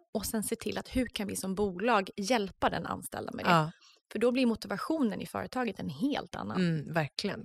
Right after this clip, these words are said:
Speaker 2: Kunde det någon gång bli problem? Alltså så här,
Speaker 1: Ja.
Speaker 2: att man motiverade någon så pass mycket att de typ så här, det gick iväg och startade sig, alltså du vet.
Speaker 1: Ja,
Speaker 2: Ja.
Speaker 1: jag fattar. Nej, men problemet blev att vi blev för snälla.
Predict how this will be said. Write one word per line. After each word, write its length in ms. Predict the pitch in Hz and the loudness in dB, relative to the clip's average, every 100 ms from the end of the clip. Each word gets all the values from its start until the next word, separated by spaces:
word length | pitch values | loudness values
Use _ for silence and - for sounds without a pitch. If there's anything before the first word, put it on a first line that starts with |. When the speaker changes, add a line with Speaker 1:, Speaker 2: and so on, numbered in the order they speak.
| - | 2
Speaker 2:
Kunde 220 | 220 214 | 6 6
det 240 | 202 247 254 | 6 4 4
någon 200 | 185 165 | 4 4
gång 200 | 160 160 | 0 0
bli 160 | 160 | -2
problem? 580 | - 170 220 220 - 202 - | 0 0 0 -2 -4 -8 0
Alltså 260 | 170 170 | 2 2
så 100 | 175 | 2
här, 160 | 151 147 - - - | 2 0 -4 -10 0
Speaker 1:
Ja. 140 | 185 | 4
Speaker 2:
att 60 | 190 | 8
man 100 | 185 | 8
motiverade 460 | 175 180 185 190 | 6 4 4 4
någon 120 | 160 170 | 4 4
så 160 | 165 | 4
pass 160 | 151 156 | 4 2
mycket 200 | 180 185 | 4 6
att 100 | 180 | 6
de 200 | 139 151 | 2 2
typ 180 | 165 156 | 2 4
så 80 | 147 | 2
här, 100 | 143 - | 2 2
det 60 | 170 | 4
gick 180 | 175 175 | 4 4
iväg 200 | 160 156 | 4 4
och 60 | |
startade 340 | - 160 156 156 | 4 4 6 4
sig, 100 | - | 4
alltså 200 | 175 175 | 6 6
du 100 | 160 | 6
vet. 280 | - - - | 2 -2 2
Speaker 1:
Ja, 80 | - | 8
Speaker 2:
Ja. 80 | 175 | 8
Speaker 1:
jag 100 | 285 | 8
fattar. 160 | 269 - | 0 2
Nej, 120 | 302 | 4
men 120 | 311 | 4
problemet 500 | - 302 311 339 311 | 2 2 4 2 2
blev 180 | - 233 | 2 4
att 100 | 220 214 | 2 0
vi 120 | 208 | -2
blev 240 | 190 208 - _ - - | 0 -2 -2 _ -20 -4
för 80 | 214 | 2
snälla. 680 | - 285 285 180 - - | 4 6 6 4 2 -4